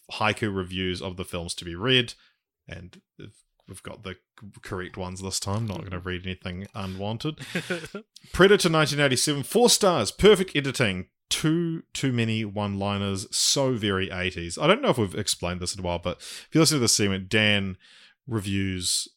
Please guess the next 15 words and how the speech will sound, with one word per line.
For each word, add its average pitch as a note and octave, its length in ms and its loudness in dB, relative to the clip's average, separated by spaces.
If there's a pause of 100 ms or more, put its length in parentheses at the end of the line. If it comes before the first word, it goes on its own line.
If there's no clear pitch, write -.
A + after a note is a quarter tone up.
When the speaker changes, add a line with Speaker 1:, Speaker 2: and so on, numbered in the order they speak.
(300)
Speaker 1:
all G2 320 0
of F2+ 120 -12 (380)
their G#2 220 -2
films E2+ 720 -2
in F2 240 -8
haiku F2 460 -8
form. - 280 -16
Speaker 2:
Hmm. C3+ 160 -14 (120)
Speaker 1:
So, - 320 -8 (280)
Speaker 2:
Yeah. A#2 200 -18
Speaker 1:
um, F2 380 -10 (360)
haiku G#2 340 0
reviews E2+ 320 -8
on F2 120 -12
Letterboxd. F2 460 -12